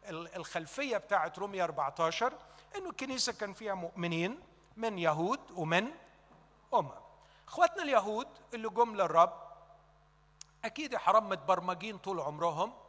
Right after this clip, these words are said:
على انه ما ياكلش غير الكوشير اللي هو الاكل الحلال، فما يقدرش ياكل اكل وخلاص، لازم اكل حلال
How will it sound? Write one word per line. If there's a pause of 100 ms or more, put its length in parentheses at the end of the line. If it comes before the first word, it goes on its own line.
(280)
على
انه
ما
ياكلش
غير
الكوشير
اللي
هو
الاكل
الحلال، (760)
فما
يقدرش
ياكل
اكل (180)
وخلاص،
لازم
اكل
حلال